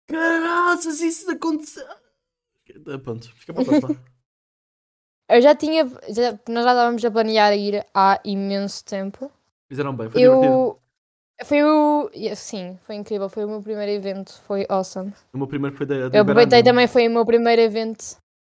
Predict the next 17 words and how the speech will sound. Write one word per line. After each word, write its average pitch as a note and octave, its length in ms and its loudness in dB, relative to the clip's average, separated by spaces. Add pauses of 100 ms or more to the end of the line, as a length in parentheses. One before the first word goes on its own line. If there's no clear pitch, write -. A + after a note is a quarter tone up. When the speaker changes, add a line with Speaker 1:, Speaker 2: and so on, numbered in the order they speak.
(160)
Speaker 2:
em G#3+ 100 -4
que G#3 120 0
eu - 20 2
fui G#3 100 -2
também G#3 240 -2
com G3+ 140 -4
cosplay, G#3 560 -2
fui G#3+ 220 -6
na G3 340 -2
sexta G3+ 440 -4
de - 60 -10
cosplay. G3+ 560 -4
Speaker 1:
Foste D3 140 -16
cosplay D3+ 320 -4
de? F3 180 -12 (320)
Speaker 2:
Foi C4 120 4
incrível. G#3+ 440 4